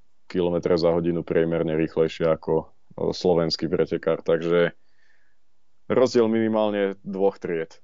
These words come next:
tak môžeme zhrnúť pôsobenie Jana Andreja Culiho na majstrovstvách Európy. Ale myslím, že dal zo seba všetko a naozaj, e, tí borci pred ním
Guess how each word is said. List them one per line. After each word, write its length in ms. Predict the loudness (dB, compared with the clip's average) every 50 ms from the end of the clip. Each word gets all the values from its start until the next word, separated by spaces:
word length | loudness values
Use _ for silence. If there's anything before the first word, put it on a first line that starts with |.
| -20 -16 -10
tak 160 | -8 -8 -8
môžeme 480 | -6 -8 -10 -8 -8 -8 -8 -8 -10 -12 -12
zhrnúť 560 | -14 -10 -6 -4 -2 -2 0 -2 -2 -6 -6
pôsobenie 720 | -4 -4 -2 -2 -2 -2 0 0 0 0 0 -2 -2 -4 -8 -16 -20 -20 -20 -20 -20 -16 -6
Jana 400 | -2 0 2 2 2 0 0 0
Andreja 320 | 0 2 2 4 2 2
Culiho 480 | 0 0 0 2 2 4 4 4 2 2
na 160 | 2 0 0
majstrovstvách 800 | 0 0 -2 -2 -2 -2 -4 -4 -2 -2 -2 -2 -2 -4 -6 -4
Európy. 640 | -2 0 0 2 0 0 0 0 0 0 0 -2 -8 -20 -20 -20 -20 -20 -20 -20 -20 -20 -20 -20 -20 -20 -20 -20 -20 -20 -20 -20 -20 -20 -10
Ale 320 | -4 0 2 4 4 4 4
myslím, 400 | 2 0 0 0 0 0 0 0
že 160 | 2 4 4 4 4 4 2 2 0 -2 -4 -8 -14 -20 -20 -12
dal 240 | -6 -2 -2 0
zo 160 | -2 -2 -4 -6
seba 240 | -6 -2 -2 -2
všetko 560 | -2 -4 -6 -10 -10 -8 -6 -2 0 0 0 -2
a 80 | -2
naozaj, 460 | -4 -4 -4 -4 -4 -4 -4 -2 -2 -2
e, 180 | -4 -2 -2 0 0 -2 -4 -6 -12 -20 -20 -20 -20 -20 -20 -20 -20 -20 -20 -20 -20 -20 -20 -20 -20 -20 -20 -20 -20 -10
tí 160 | -4 0 2 2 2
borci 460 | 2 2 2 2 2 0 -2 -4 -4 -2
pred 240 | 0 0 0 0
ním 320 | 0 -2 -4 -4 -4 -6